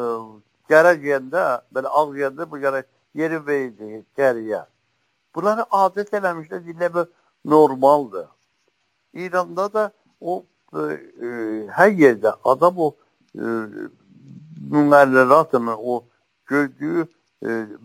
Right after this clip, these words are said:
mərasimi zadı görür. Elə deyib o normal odur.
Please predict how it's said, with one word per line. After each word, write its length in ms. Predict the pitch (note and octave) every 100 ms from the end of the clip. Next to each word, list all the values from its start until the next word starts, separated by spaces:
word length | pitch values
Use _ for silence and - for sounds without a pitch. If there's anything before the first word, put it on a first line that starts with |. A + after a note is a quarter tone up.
| A#2+
mərasimi 680 | C3+ C3+ A#2+ G#2+ B2+ B2 A#2+
zadı 280 | A#2 G#2 G2+
görür. 640 | A2 A2+ G#2+ B2+ D3 D#3+ - _ _ -
Elə 220 | C3 D#3 D3+
deyib 220 | G3 G3+
o 120 | G3+ F3+
normal 440 | D#3+ D3 D#3 F3
odur. 360 | E3+ C#3 A2